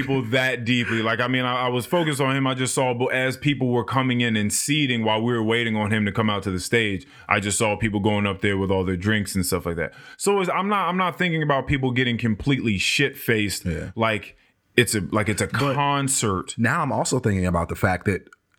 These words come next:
Speaker 2: maybe just like you, a lot of those people are really into Jordan B. Peterson. They've, they've, they've seen it. They, you know, they've read the books. They feel as if they, you know, they, they get the gist of what he's gonna say, but maybe they just wanted to see him in person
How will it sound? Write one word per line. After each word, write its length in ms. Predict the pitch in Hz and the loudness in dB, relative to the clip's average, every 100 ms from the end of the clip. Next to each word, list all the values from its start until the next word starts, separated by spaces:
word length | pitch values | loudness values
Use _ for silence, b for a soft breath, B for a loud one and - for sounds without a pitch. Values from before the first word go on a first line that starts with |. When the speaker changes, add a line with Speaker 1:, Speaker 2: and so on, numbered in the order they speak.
| - 90 | -8 2
Speaker 2:
maybe 180 | 113 107 | 4 4
just 220 | 101 104 | 0 0
like 180 | 110 - | 0 0
you, 240 | 117 131 | 0 2
a 60 | 95 | 2
lot 160 | 95 107 | 0 2
of 80 | |
those 140 | 113 110 | 0 0
people 500 | 127 120 113 107 - | 0 2 0 0 -2
are 140 | 95 95 | 0 0
really 480 | 87 101 107 107 110 - | 2 2 2 2 0 2
into 320 | 110 123 113 | 0 0 0
Jordan 320 | 98 95 90 | 0 2 2
B. 140 | 90 85 | 0 2
Peterson. 520 | 98 87 - 82 78 b b | 0 0 -2 -4 -8 b b
They've, 540 | 82 87 95 92 - - | -2 0 0 0 -6 -4
they've, 300 | 90 95 85 | -2 -2 0
they've 200 | 101 95 | 0 0
seen 280 | - 127 120 | 0 2 2
it. 180 | 90 - | 0 -2
They, 300 | 92 90 78 - | -2 -2 -4 -2
you 100 | 98 | 2
know, 160 | 90 | 2
they've 240 | 85 95 82 | 2 0 0
read 220 | 107 92 | 0 0
the 60 | 90 | 0
books. 340 | 104 - - | 0 0 -2
They 220 | 95 87 | 0 -2
feel 280 | - 110 101 | 0 0 0
as 140 | 90 | 0
if 180 | 101 - B B B - | -2 -4 B B B 0
they, 120 | 101 | 2
you 120 | 98 | 2
know, 200 | 95 92 | 2 2
they, 240 | 95 95 | 2 0
they 180 | 87 98 | 0 0
get 260 | 87 113 - | 2 0 0
the 100 | 92 | 0
gist 340 | 87 101 - | 0 0 0
of 100 | 92 | 0
what 140 | 95 98 | 2 2
he's 100 | 92 | 2
gonna 180 | 95 | 0
say, 220 | 85 117 120 | 0 0 0
but 200 | 98 90 | 0 0
maybe 220 | 92 92 | 2 2
they 120 | 95 | 0
just 180 | 95 92 | 0 0
wanted 180 | 95 101 | 0 0
to 40 | |
see 160 | - 90 | 0 0
him 100 | 98 | 2
in 60 | 95 | 0
person 360 | 139 113 73 | -2 -4 -10